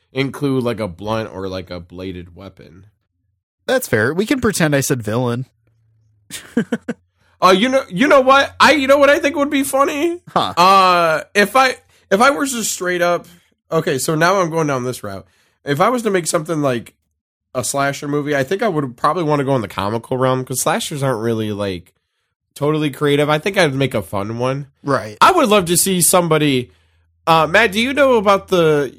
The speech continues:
Speaker 1: you probably know about the movie, but do you know about the show Get Smart?
Speaker 2: Yeah.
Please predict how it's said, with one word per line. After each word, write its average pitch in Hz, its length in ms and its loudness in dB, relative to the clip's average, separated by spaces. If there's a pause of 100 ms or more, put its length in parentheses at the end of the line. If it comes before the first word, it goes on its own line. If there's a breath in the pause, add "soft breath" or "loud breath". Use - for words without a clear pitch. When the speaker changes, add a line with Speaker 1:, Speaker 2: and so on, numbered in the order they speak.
Speaker 1:
you 160 140 -8
probably 240 280 4
know 190 140 6
about 170 180 2
the 147 80 0
movie, 139 340 2
but 127 120 0
do 131 80 -6
you 170 80 0
know 233 120 2
about 226 200 -2
the 180 80 -6
show 151 320 2
Get 123 300 -2
Smart? 107 440 -4 (280)
Speaker 2:
Yeah. 147 380 -4